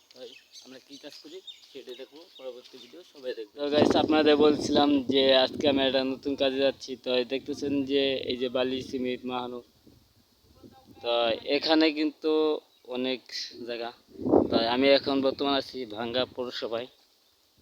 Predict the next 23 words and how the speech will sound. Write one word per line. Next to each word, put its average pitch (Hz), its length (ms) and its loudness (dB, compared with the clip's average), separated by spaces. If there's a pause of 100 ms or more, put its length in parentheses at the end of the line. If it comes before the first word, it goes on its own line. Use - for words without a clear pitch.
(500)
ডায়েরি 117 280 0
মাঠ, 110 160 -4 (840)
এই 117 100 -6
জায়গা 113 260 -2
আছি, - 180 -14 (1300)
ডায়েরি 113 220 -2
মাঠ। 110 220 -6 (1040)
তো 123 120 -8
এখানে 127 340 -2
মানে 120 280 -2 (120)
চকে 135 400 0 (380)
জায়গা 127 220 -2
দল-, 120 340 -4 (140)
উম, 120 280 -6
দখল 120 220 -2 (100)
করবে, 117 240 -6 (840)
তো 117 100 -8
সেইটা 117 420 -2 (400)
আপনার 113 300 -12
এখানে 113 360 -6 (560)
ইট 127 100 0 (100)
গাঁথতেছে, 135 520 -2 (2000)
মানে 120 160 -4